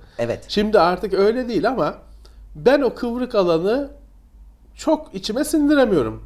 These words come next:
Speaker 2: Hani görüntünün orada
Speaker 1: Haklısın.
Speaker 2: bozulduğunu düşünüyorum. Film seyrederken,
Speaker 1: Hı.
Speaker 2: oyun oynarken. Ve tam ekran alanından saymak çok içime sinmiyor. Ama nasıl ölçeceksin? O, o
Speaker 1: Ya.
Speaker 2: eğimin her firma başka. Bir, bir standardı yok, bir şey yok.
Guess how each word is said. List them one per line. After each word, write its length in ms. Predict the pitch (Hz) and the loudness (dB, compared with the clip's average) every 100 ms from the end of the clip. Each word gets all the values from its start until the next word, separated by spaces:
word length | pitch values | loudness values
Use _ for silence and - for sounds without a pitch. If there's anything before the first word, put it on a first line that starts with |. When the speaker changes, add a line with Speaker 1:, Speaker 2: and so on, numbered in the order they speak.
| - | -10
Speaker 2:
Hani 340 | 175 170 170 | -4 -2 2
görüntünün 480 | 202 214 214 226 214 | 4 4 0 -6 -2
orada 140 | 208 | 0
Speaker 1:
Haklısın. 240 | 202 247 233 | 2 4 4
Speaker 2:
bozulduğunu 480 | 214 220 202 220 | 2 0 -4 -6
düşünüyorum. 540 | 202 - 135 113 - - | -6 -6 -4 -4 -6 -10
Film 260 | - 156 147 | -6 -4 -4
seyrederken, 600 | 143 127 123 113 113 117 | -2 -2 0 -2 -2 -6
Speaker 1:
Hı. 60 | |
Speaker 2:
oyun 200 | 131 131 | -4 -4
oynarken. 600 | 123 113 107 101 202 285 - - - - - | -4 -4 -4 -4 -4 -6 -10 -20 -20 -12 0
Ve 140 | 208 | 0
tam 220 | 208 247 | 2 0
ekran 360 | 214 208 247 247 | 0 -2 -2 -2
alanından 580 | 226 208 190 185 175 170 | 0 -2 -2 -4 -4 -4
saymak 680 | - 170 170 214 269 - - - | -4 -4 -2 -4 -6 -14 -20 -12
çok 220 | 240 233 | -10 -10
içime 280 | 185 208 285 | -8 -6 -4
sinmiyor. 540 | - 233 202 131 185 - - - - - | -4 -4 -4 -4 -4 -8 -20 -20 -20 -6
Ama 260 | - 202 226 | -2 0 0
nasıl 260 | 247 - 214 | 0 2 4
ölçeceksin? 540 | 180 - 156 143 160 | 4 2 -4 -4 -4
O, 40 | |
o 520 | 180 151 113 170 151 - | -2 -2 0 0 -2 -2
Speaker 1:
Ya. 140 | 107 | 0
Speaker 2:
eğimin 400 | 170 180 190 196 | 2 2 0 -4
her 300 | 185 165 180 | -6 -4 -4
firma 360 | 175 160 180 190 | -4 -6 -4 -4
başka. 380 | 180 - 180 151 | -6 -4 -4 -2
Bir, 200 | 139 147 | -4 -4
bir 80 | |
standardı 640 | 147 - 160 156 156 151 151 | -8 -6 -4 -2 -2 -2 -4
yok, 180 | 131 139 | -6 -8
bir 60 | |
şey 240 | 131 160 143 | -6 -4 -2
yok. 260 | 127 - | -4 -8